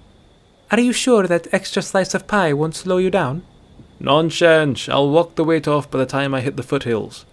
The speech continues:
"Oh, if you say so. Do you have everything you need?" "How can I when you're staying here?" The venerable innkeeper blushed like a maiden. "Well, if that's how you truly feel, then don't be a stranger."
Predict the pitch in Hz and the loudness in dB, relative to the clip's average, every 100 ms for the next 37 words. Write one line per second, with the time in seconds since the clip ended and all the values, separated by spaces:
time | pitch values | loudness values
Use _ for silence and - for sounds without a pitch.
0 | _ _ _ _ _ _ _ _ 190 185 | _ _ _ _ _ _ _ _ 0 0
1 | 190 214 165 139 - 180 208 _ _ _ | 0 -2 0 0 0 -4 -4 _ _ _
2 | _ - 185 214 208 185 208 196 202 208 | _ -12 -4 0 0 0 -2 -2 0 0
3 | 202 190 185 185 214 - - - - _ | 0 0 0 -2 -6 -12 -20 -20 -20 _
4 | - _ _ - 120 - 147 165 113 - | -20 _ _ -4 -4 -4 -6 -6 -6 -8
5 | 113 113 113 117 - 123 117 113 95 131 | -8 -4 -2 -2 -2 -4 -2 -4 -6 -6
6 | 131 110 - - - - - 110 123 120 | -6 -10 -16 -20 -20 -8 -2 2 2 2
7 | 113 123 131 120 127 113 107 113 117 - | 0 0 -2 -4 -4 -4 -2 -2 -2 -4
8 | - 110 113 110 110 104 101 101 - _ | -6 -6 -4 -4 -4 -4 -10 -16 -20 _
9 | _ _ - _ - - - 185 175 214 | _ _ -20 _ -20 -14 -2 0 0 -2
10 | - 190 180 - 185 196 202 190 220 - | -4 -6 -6 -4 -4 -4 -4 -6 -4 -4
11 | 110 110 175 143 135 160 156 113 143 - | -2 -2 -2 -2 -2 -4 -6 -8 -6 -4
12 | 202 202 - 247 277 240 247 | -4 -4 -6 -4 -2 0 -2